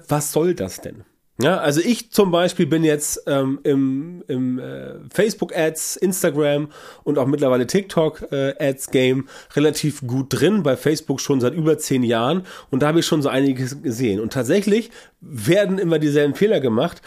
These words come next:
Was die Sache etwas prekärer noch macht, ist die Tatsache, dass die Dinge, die früher so hochgehalten wurden als das Nonplusultra, wie zum Beispiel das Targeting, dass das tatsächlich etwas an Bedeutung verloren hat.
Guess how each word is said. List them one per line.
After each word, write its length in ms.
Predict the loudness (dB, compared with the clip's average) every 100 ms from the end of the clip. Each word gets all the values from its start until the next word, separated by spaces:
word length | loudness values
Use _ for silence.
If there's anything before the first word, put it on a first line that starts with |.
| -20 -20 -20
Was 580 | -18 -14 -4 -2 -2
die 120 | -2 0
Sache 320 | 0 0 -2
etwas 380 | 0 -2 -2 -2
prekärer 580 | -2 0 2 4 4
noch 180 | 2 2
macht, 320 | 0 -2 -2
ist 220 | -4 -4 -4
die 100 | -2
Tatsache, 680 | -2 -2 0 0 0 -2 -4 -18 -6
dass 220 | -2 -2
die 180 | -2 -2
Dinge, 260 | 0 2 2
die 140 | 0
früher 600 | -6 -8 0 2 4 0 -6 -20 -12
so 200 | 0 4
hochgehalten 640 | 4 2 0 0 -2 0
wurden 280 | 2 2 0
als 260 | -2 -2
das 180 | -2 -2
Nonplusultra, 720 | -2 -2 -2 0 0 0 -2 -2
wie 80 |
zum 160 | -2 0
Beispiel 260 | 0 -2 -6
das 160 | -6
Targeting, 640 | -4 -4 -2 -4 -4 -6 -6 -16 -8
dass 180 | -4 0
das 220 | 0 0
tatsächlich 680 | 0 2 2 2 2 2 0
etwas 460 | 0 0 0 0 0
an 220 | -2 0
Bedeutung 640 | 0 0 0 0 -2 -4 -6
verloren 760 | -4 -4 0 -2 -2 -4 -8
hat. 260 | -14 -16